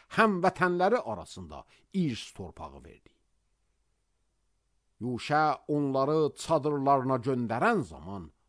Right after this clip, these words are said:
onlara bərəkət verdi. Onlara belə dedi: "İndi öz çadırlarınıza çoxlu var dövlətlə və çoxlu heyvan, qızıl, gümüş, bürünc, dəmir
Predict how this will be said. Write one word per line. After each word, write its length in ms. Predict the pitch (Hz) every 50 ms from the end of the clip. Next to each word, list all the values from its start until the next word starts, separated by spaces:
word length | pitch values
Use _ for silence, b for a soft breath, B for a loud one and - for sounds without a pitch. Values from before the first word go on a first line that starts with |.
| _ _ -
onlara 540 | 139 127 120 104 90 82 80 80 87 90 90 - _ _ _ _
bərəkət 500 | - 95 95 92 87 - - - - _
verdi. 180 | - _ _ _ _ - _ _ _ _ _ _ _ _ _ _ _ _ _ -
Onlara 520 | 160 147 139 117 101 92 104 135 160 143 b b b b
belə 320 | - 147 143 170 214 214 156
dedi: 240 | 143 110 - - _ _ _ _ _ _ _ _ _ _ _ _ _ _ _ _ _ _ _ _ _ _ _ _ _ _ _ _ _ - -
"İndi 560 | 202 208 190 170 135 101 101 98 90 80 - _
öz 220 | - 240 269 254 - - - -
çadırlarınıza 1160 | - - 165 160 123 147 127 117 110 110 110 107 101 101 95 90 78 87 110 117 120 107 - _ _ _ _ _ _ _ _ _ _ -
çoxlu 480 | - - 202 - - - - 214 262 226 196
var 180 | 202 185 170 151 95
dövlətlə 760 | 92 117 104 87 78 85 95 131 135 - - - 87 85 82 76 76 _ b b b b b b -
və 80 | 165 160
çoxlu 480 | - - - 196 180 185 - 226 254 214 127
heyvan, 680 | 147 170 196 175 123 95 113 151 190 202 196 175 156 139
qızıl, 380 | 151 156 156 180 190 175 160
gümüş, 480 | 143 127 110 147 170 180 208 220 - - - _ -
bürünc, 560 | 135 170 185 196 226 233 226 208 160 123 117 -
dəmir 360 | 196 202 247 294 311 285 -